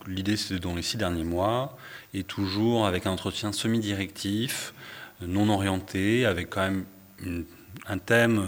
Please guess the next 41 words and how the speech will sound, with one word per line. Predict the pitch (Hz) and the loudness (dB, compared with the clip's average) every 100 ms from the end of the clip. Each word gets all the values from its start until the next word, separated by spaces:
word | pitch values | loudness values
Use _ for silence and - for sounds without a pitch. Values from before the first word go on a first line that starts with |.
| 92 | 0
une | 92 92 | -2 -2
grille | 92 120 123 | 0 2 2
un | 95 | 0
petit | 95 - 92 | -2 -4 -6
peu, | - 110 113 95 | 0 4 4 2
euh, | 82 87 - - - - | -2 -6 -8 -14 -14 -4
qui | 98 | -4
était | - 107 | 2 2
sur, | 107 - 110 | 4 0 -4
plutôt | - - 113 | -2 0 2
sur | - | 4
le | 95 | 4
versant, | 87 92 - 104 101 104 | 4 2 2 2 2 0
euh, | 90 85 85 - | -2 -6 -12 -8
comme | - 90 | -2 -2
on | 87 82 | -2 -2
l'a | 82 | -4
vu | 82 98 | -4 -4
avec | 90 | -4
Raphaël, | - 82 87 90 104 110 - - - - | -6 -6 -4 -2 -2 -4 -10 -12 -12 -12
euh, | 87 80 | -10 -8
diachronique, | 80 98 104 - 110 101 92 | -2 -2 -2 -2 -2 0 -4
c'est-à-dire | - 165 - 87 95 104 92 - - | -6 -6 -4 -4 -2 -4 -4 -12 0
avant | 95 95 98 101 92 | 2 4 2 2 -2
la | 82 | -4
contention, | - 82 85 - 139 127 | -8 -8 -6 -4 -2 -2
comment, | - 92 92 90 82 | -4 -6 -6 -8 -10
euh, | 80 85 | -10 -10
ils | 80 87 | -12 -6
percevaient | 90 - 92 92 | -6 -4 -4 -2
la | 92 | -4
situation, | - 90 - 98 - 104 101 | -6 -8 -8 -8 -6 -4 -4
comment | 98 | -6
ils | 90 | -6
percevaient | - - 85 | -8 -8 -8
le | 85 | -8
patient, | 85 90 - 107 101 | -4 -4 -2 -2 -2
quelles | 92 | -4
étaient | 85 90 | -6 -6
leurs | 82 80 | -6 -6
émotions, | 82 82 107 110 | -8 -4 0 0